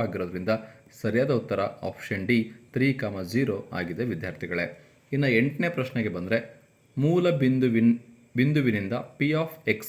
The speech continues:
y ಬಿಂದುವಿಗೆ ಇರುವ ದೂರವು. So ಇದು ಫಾರ್ಮುಲಾ ಇದೆ. So ಫಾರ್ಮುಲಾ ಏನಿದೆ ಅಂದ್ರೆ root of ಎಕ್ಸ್ ಸ್ಕ್ವೇರ್ ಪ್ಲಸ್ ವೈ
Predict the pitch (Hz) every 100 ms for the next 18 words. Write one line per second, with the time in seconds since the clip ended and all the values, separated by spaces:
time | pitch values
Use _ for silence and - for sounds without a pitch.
0 | - 120 107 98 123 143 - - 107 123
1 | 135 123 107 - 113 104 101 95 92 90
2 | 87 90 - - - - 104 - 107 117
3 | 139 104 101 - - 117 107 104 104 98
4 | 95 95 131 160 - 117 110 107 117 156
5 | - - - _ - 101 - - 98 -
6 | 113 - - 85